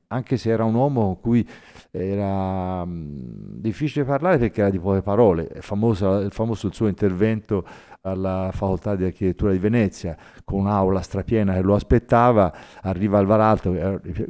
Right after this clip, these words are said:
quando veniva in Italia beveva abbastanza, e quando arrivò al microfono, alla domanda "Cos'è l'architettura?", lui disse:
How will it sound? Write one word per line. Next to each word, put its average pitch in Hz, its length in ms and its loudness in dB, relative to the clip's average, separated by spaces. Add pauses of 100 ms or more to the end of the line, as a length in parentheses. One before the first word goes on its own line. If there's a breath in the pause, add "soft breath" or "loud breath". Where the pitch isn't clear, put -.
(140)
quando 101 260 0
veniva 98 240 4
in 92 80 0
Italia 87 420 0 (240)
beveva 85 460 -4
abbastanza, 80 800 -6
e 104 180 2
quando 113 260 4
arrivò 113 200 6
al 135 60 4
microfono, 139 600 4 (300 loud breath)
alla 110 180 4
domanda 110 400 4
"Cos'è 98 280 2
l'architettura?", 110 760 2
lui 95 340 4
disse: 82 400 -2